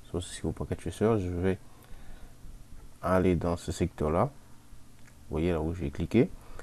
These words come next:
Et puis, je, je vais, euh, ça, ce sont les équipements réseau, hein. Ok, c'est comme si vous aviez un ordinateur physique avec vous. Puis,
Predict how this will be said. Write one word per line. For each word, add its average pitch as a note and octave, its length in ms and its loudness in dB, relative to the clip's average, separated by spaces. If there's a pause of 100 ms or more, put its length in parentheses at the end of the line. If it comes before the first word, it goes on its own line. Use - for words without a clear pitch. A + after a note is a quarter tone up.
(360)
Et E2+ 60 -4
puis, A#2+ 220 6
je, G2 500 8
je F2+ 140 2
vais, G#2+ 340 10
euh, E2+ 240 6
ça, B2 140 6
ce - 100 2
sont A2+ 160 6
les G2 180 10
équipements G2 440 6
réseau, E2+ 340 6
hein. B2 100 -2 (1040)
Ok, - 220 -2
c'est - 120 0
comme G2 200 2
si - 100 2
vous F#2+ 160 6
aviez F#2 380 4
un D#2+ 340 -2
ordinateur E2+ 480 0
physique - 420 -2
avec D2 220 -4 (100)
vous. G#2+ 140 2 (1800)
Puis, G1+ 500 -8